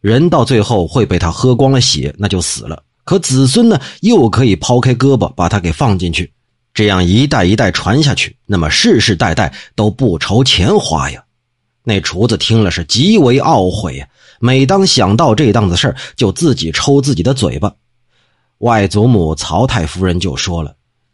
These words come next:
：“哎呀，这么说来呀，那就是用命来换钱呐。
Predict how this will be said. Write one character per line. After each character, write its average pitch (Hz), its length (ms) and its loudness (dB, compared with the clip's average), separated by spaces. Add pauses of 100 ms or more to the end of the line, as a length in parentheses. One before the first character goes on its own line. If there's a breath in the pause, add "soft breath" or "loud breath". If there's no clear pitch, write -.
(180)
：“哎 143 180 0
呀， 110 420 -2
这 226 240 -2
么 117 240 0
说 95 380 -2
来 78 300 -4
呀， 82 400 -10
那 127 320 -2
就 131 300 0
是 101 220 -2
用 147 240 2
命 170 400 2
来 104 160 0
换 135 380 -2
钱 117 560 -2
呐。 85 160 -4